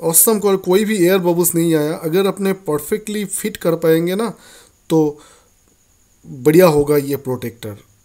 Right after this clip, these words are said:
ठीक है, इससे बेटर क्वालिटी कोई भी यूवी ग्लास भी इस टाइप का बेटर क्वालिटी आपको नहीं मिलेगा। ठीक है,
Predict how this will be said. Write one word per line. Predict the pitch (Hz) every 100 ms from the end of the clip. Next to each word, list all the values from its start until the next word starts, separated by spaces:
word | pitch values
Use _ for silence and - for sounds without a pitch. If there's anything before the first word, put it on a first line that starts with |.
| _ -
ठीक | 175
है, | 151
इससे | 160 - 185
बेटर | 143 147 185
क्वालिटी | 175 170 165 165
कोई | 165 165
भी | 175
यूवी | 156 180 185
ग्लास | 151 151 151
भी | 165 165 160 147 -
इस | 165 -
टाइप | 180 165
का | 170
बेटर | 127 131 160
क्वालिटी | 160 143 143 156
आपको | 147 151
नहीं | 127 131
मिलेगा। | 120 104 101 107
ठीक | 104 180 127
है, | 107